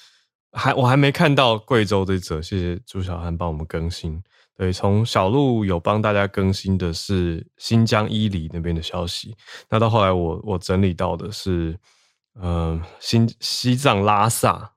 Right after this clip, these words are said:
这边也都是各种消息全面封锁，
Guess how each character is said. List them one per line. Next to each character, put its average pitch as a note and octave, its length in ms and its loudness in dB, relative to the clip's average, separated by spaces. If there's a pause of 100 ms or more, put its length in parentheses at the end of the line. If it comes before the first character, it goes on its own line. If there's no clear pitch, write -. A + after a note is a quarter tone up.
(160)
这 F#2+ 100 -6
边 F#2 120 0
也 F2 120 0
都 A2 180 0
是 A2 380 0 (240)
各 C3+ 140 4
种 F2+ 220 0
消 G#2+ 200 2
息 G2 140 -4
全 F#2 200 0
面 G2 160 4
封 F2 260 -2
锁， F2+ 240 -8